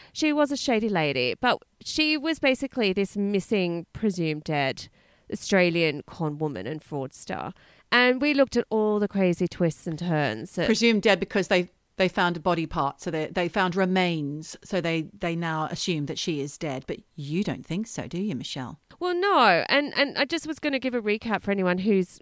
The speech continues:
Speaker 1: who missed the Melissa Caddick episode,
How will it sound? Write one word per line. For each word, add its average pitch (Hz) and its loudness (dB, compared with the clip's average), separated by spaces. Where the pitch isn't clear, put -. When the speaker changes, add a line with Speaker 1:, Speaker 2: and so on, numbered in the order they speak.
Speaker 1:
who 190 0
missed 196 -4
the 190 -2
Melissa 165 -4
Caddick 151 -4
episode, 107 -6